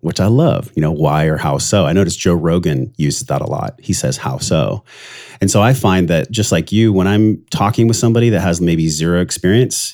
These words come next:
they've never done a ceremony, they've never done breath work, they've never played around with any entheogens, they've never really explored the deepest aspects of themselves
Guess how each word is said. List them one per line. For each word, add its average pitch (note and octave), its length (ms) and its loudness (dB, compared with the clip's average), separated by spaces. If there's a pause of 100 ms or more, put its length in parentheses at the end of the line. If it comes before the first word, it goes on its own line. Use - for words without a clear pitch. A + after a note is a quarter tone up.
they've E2 280 -4
never E2+ 200 0
done E2+ 160 0
a F2+ 60 0
ceremony, A#2 560 4
they've D#2+ 180 -4
never D2 180 -8
done E2+ 200 -4
breath G#2+ 260 -2
work, G2 300 -2
they've D2+ 160 -6
never D#2 340 -6 (420)
played E2 200 -4
around D#2+ 160 -2
with D#2+ 140 -6
any A#2+ 240 2
entheogens, F2 640 -2
they've F2 140 0
never G2 200 0
really F2 320 0
explored E2+ 600 -4
the D2+ 60 -10
deepest D#2 400 -6
aspects D#2 520 -6
of D#2+ 100 -4
themselves D#2 600 -2